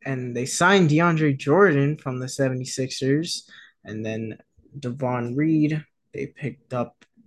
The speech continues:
and re-signed him. But they also made a trade as well, and that was getting K C P and Ish Smith from the Wizards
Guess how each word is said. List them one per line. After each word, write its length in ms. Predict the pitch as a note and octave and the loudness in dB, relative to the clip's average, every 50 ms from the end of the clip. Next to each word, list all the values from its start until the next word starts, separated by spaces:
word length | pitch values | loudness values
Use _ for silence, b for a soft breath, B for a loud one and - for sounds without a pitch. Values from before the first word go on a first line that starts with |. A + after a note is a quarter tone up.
| _ - | _ -18
and 260 | B2+ A#2 A2 A2+ A2 | -16 -14 -12 -12 -10
re-signed 640 | G#2+ A2 A2 - - - G#2+ E2+ D#2 D2+ - - - - - | -10 -10 -10 -10 -10 -10 -12 -12 -14 -16 -20 -20 -20 -16 -16
him. 320 | - D2 - - C3+ - _ _ _ b b b b b b b _ _ _ _ _ - | -16 -16 -16 -20 -20 -20 _ _ _ b b b b b b b _ _ _ _ _ -8
But 180 | C#3+ C#3+ - | -8 -2 2
they 380 | G3 G#3+ A#3+ B3 A3 G#3 G#3+ G#3+ | 4 6 8 10 10 10 8 6
also 420 | G#3 C#3 D3+ D#3 D#3+ D3 - E3+ | 4 2 2 2 2 0 0 0
made 280 | D#3+ D#3 D#3 D#3 D3+ D3+ | 0 2 2 2 0 0
a 60 | C#3+ | -4
trade 440 | C#3+ - - D#3 D3 D3 D3+ D3 C#3+ | -6 -6 -2 0 2 2 2 0 -2
as 200 | B2 D3+ D3+ D3+ D3 | -4 -6 -6 -6 -4
well, 480 | D3+ D#3+ D3+ D3 D3+ F3 G3 A3 - _ _ _ _ _ _ _ _ _ - | -2 0 0 2 0 0 -2 -6 -10 _ _ _ _ _ _ _ _ _ -10
and 240 | C#3+ C#3 C3+ C#3 D3 | -6 -6 -4 -2 -2
that 280 | D#3 E3+ E3+ C#3+ G2 | -2 -2 -4 -4 -4
was 380 | C#3 C#3 C#3 C3+ C3+ C3+ C3+ C3+ - - | -2 -2 0 0 0 -2 -4 -8 -6 -2
getting 520 | D#3+ D3+ D3+ D3+ D#3 D#3 D#3 D3+ C#3+ - _ - | 0 0 2 0 0 -2 -2 -4 -6 -8 _ -12
K 240 | - - D#3 D#3+ E3+ | -6 -2 0 0 0
C 300 | - - - F#3 F#3 D#3 | 0 -2 -2 -2 -2 -2
P 580 | C3+ - - E3+ F3+ G3+ G3+ F3+ C#3+ C3 - - | -4 -6 -4 0 2 2 4 2 2 0 -2 -4
and 200 | D3 D3 C#3 - | -4 -4 -4 -4
Ish 380 | - D3 E3 E3 - - - - | -4 -6 -6 -6 -6 -8 -6 -4
Smith 420 | D3 D#3 F#3 F#3+ F3 C#3+ - - _ | -2 0 0 0 0 -2 -4 -8 _
from 180 | - C#3+ D3 | -4 -2 0
the 100 | C#3+ C#3 | 0 0
Wizards 840 | B2+ B2 C#3 F3 G3+ G3 D3 C3 A#2 G#2+ G#2+ G#2+ A2 - - - | 0 2 4 6 6 6 4 2 -4 -6 -8 -10 -10 -12 -14 -14